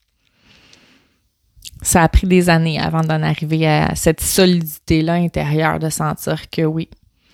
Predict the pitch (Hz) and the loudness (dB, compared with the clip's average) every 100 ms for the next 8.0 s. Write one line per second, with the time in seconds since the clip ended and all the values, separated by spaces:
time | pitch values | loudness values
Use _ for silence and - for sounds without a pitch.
0 | _ _ 175 - 175 - 170 160 - 175 | _ _ -2 2 2 2 0 0 2 2
1 | 170 170 170 165 165 160 165 160 160 - | 4 2 2 2 2 2 2 2 2 0
2 | 165 160 156 - 175 165 - 208 - 190 | 2 4 2 0 -2 -2 0 0 0 -2
3 | - 170 175 170 165 175 165 180 170 165 | -2 2 4 2 2 2 4 2 2 0
4 | 160 151 160 156 147 - 180 170 165 160 | 2 2 2 2 2 4 4 4 2 2
5 | 156 160 160 175 - 170 175 226 233 240 | 2 4 2 0 0 0 2 4 4 2
6 | - - - _ _ _ _ _ - 175 | -8 -20 -20 _ _ _ _ _ 0 4
7 | 165 - 175 170 160 - 135 - - | 4 4 4 4 0 2 0 0 -6